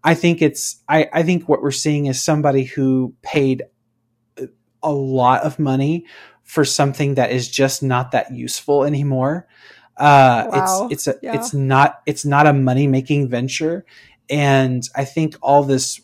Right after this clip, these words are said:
Speaker 1: rebranding is just trying to put lipstick on the pig.
Speaker 2: Hmm.
Speaker 1: Um, and so I, I don't really think, I don't think that what we're seeing right now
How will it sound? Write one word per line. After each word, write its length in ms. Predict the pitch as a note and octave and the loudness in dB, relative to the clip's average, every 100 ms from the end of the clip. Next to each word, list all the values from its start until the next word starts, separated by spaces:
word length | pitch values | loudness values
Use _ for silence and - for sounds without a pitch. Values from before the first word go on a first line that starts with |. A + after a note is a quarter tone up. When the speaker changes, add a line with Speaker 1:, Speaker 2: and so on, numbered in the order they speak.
| - | -14
Speaker 1:
rebranding 920 | B2+ C#3 C#3 C3 C3+ C3 C3 A#2+ A#2+ | -6 -4 -4 -2 -2 0 -2 -4 -6
is 200 | B2+ A#2 | -8 -10
just 360 | - C3 - - _ | -6 -6 -6 -12 _
trying 240 | - B2+ | -6 -4
to 60 | B2+ | -4
put 240 | B2+ - | -6 -10
lipstick 360 | B2+ - - C#3 | -8 -8 -10 -6
on 120 | B2 | -6
the 60 | B2 | -6
pig. 460 | - B2 C#3+ F#3 _ _ _ _ | -4 -2 -2 -4 _ _ _ _
Speaker 2:
Hmm. 240 | G3+ F#3 | -12 -2
Speaker 1:
Um, 600 | C3+ C3+ B2+ A#2+ A2 A#2 - - | 4 4 4 0 -4 -8 -16 -8
and 140 | D3 | -6
so 140 | - C#3 | 0 2
I, 220 | C3+ C#3+ | 2 0
I 40 | |
don't 260 | C#3+ D#3+ C#3 | 0 0 2
really 260 | D3 C#3 | 0 0
think, 380 | C3 - C3+ B2+ _ _ | -2 -4 -4 -6 _ _
I 80 | - | -6
don't 260 | D3 F3 - | 0 -2 -2
think 320 | - D3+ C#3+ | -4 -4 -2
that 180 | C3 A#2+ _ | -6 -8 _
what 220 | C#3+ C#3 - | -6 -4 -4
we're 100 | C3 | -6
seeing 580 | - C#3+ C3+ B2 A#2 G#2+ _ _ _ _ _ - | -6 -4 -4 -4 -8 -14 _ _ _ _ _ -20
right 360 | C3 C3+ A2 | -4 -2 0
now 540 | C3 C3+ B2+ A#2 A2+ | -2 0 2 2 0